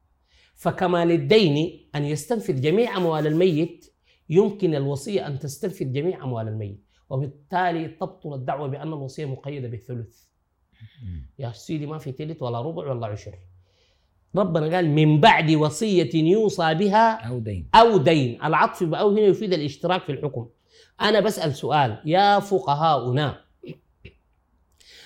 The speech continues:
Speaker 1: هل للدين أن يستنفذ جميع أموال الميت؟ يعني أنت إذا مت وعندك دين، الدين ده قدر ما أنت خلفته، مش ن-، ن-، ن-، ندي أصحاب الدين كله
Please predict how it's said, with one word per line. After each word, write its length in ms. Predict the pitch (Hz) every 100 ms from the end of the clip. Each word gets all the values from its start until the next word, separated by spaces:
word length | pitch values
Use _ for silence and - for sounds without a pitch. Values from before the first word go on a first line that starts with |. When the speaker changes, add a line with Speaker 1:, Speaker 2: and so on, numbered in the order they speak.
| -
Speaker 1:
هل 300 | - 277 294
للدين 640 | 254 151 143 214 139 104 - _ -
أن 100 | 160
يستنفذ 520 | 160 151 226 202 147
جميع 260 | 147 190 156
أموال 220 | 135 123
الميت؟ 400 | 127 165 185 -
يعني 280 | 185 185 180
أنت 120 | 196
إذا 220 | 190 151
مت 240 | 147 175 165
وعندك 340 | 151 170 143
دين، 280 | 135 123 98 - _ _ _ _ - -
الدين 340 | 180 156 269 262
ده 140 | 240
قدر 160 | 247 226
ما 200 | 202 208
أنت 140 | 202
خلفته، 540 | - 151 135 - 107 - _ _ _ _ _ _ _ -
مش 180 | 202 208
ن-، 120 | 180 - -
ن-، 420 | 170 180 202 151
ن-، 280 | 147 143 170
ندي 220 | 165 160
أصحاب 260 | - 131
الدين 220 | 131 147 170
كله 460 | 196 208 214 240